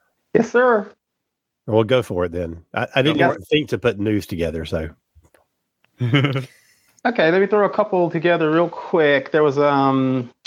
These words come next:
Speaker 1: okay, flip through, guys. I still use a notepad for stuff. Okay, this week in track history, there's a couple of really cool ones here. Um, going back to October thirtieth, this person was born on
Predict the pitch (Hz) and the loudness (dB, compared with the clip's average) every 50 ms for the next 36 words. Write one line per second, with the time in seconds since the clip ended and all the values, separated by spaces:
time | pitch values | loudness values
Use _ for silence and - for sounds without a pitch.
0 | - - - - 113 113 - 107 98 98 107 - - _ - - 104 113 127 - | -14 -10 -8 -8 -8 -4 -4 -2 -2 -2 -4 -8 -16 _ -10 -2 -2 0 0 0
1 | - - 135 123 113 113 117 120 113 113 113 131 127 - - 165 151 135 135 135 | -2 -2 0 0 0 0 0 0 0 2 2 0 -2 0 0 0 2 2 2 2
2 | 131 120 113 104 113 123 131 127 120 - - 117 95 95 98 95 - - 107 95 | 0 0 0 0 2 2 2 0 -2 -2 -2 0 2 2 2 0 0 -2 -4 -4
3 | - - 113 104 101 98 - - - - - - - - 180 185 185 - 185 151 | -2 0 0 0 0 0 -4 -10 -14 -14 -14 -10 -2 0 0 0 2 2 4 4
4 | 123 117 113 - - - - - - - 147 196 285 - - - 254 247 240 233 | 4 4 2 0 -6 -14 -18 -18 -14 -4 -2 0 0 0 -2 0 0 0 2 2
5 | 202 151 147 - 190 170 165 - 196 180 - - 156 147 175 190 190 185 180 175 | 2 0 2 0 0 0 0 -2 -2 -2 0 0 0 2 2 0 0 0 0 0
6 | 233 233 233 202 165 143 151 175 175 165 156 160 - - 165 165 170 175 175 185 | 0 0 2 0 2 2 2 2 2 2 0 -2 -2 0 2 2 2 2 2 2
7 | 185 185 190 185 - - 202 180 180 185 190 185 185 185 185 - - _ _ _ | 2 0 -2 -6 -6 -2 0 0 2 2 2 2 2 0 -2 -6 -14 _ _ _
8 | _ _ _ _ _ 151 156 165 165 165 165 160 160 156 151 143 135 - _ _ | _ _ _ _ _ 0 2 2 4 4 4 2 2 0 -2 -4 -6 -10 _ _
9 | _ _ - - - 131 156 196 226 226 226 214 208 214 - - 165 143 143 - | _ _ -18 -14 -6 -2 0 0 2 2 0 0 0 -2 -2 -2 -2 -4 -4 -6
10 | - - 208 208 214 226 226 226 - 202 185 175 156 143 120 113 - 165 156 - | -4 -2 -2 -2 0 -2 -4 -2 -2 0 2 2 2 0 0 -2 -2 -6 -6 -6
11 | - - 208 208 208 202 185 165 147 170 170 175 175 165 151 | -2 -2 -2 -2 -2 -4 -8 -6 -2 -2 0 0 0 0 0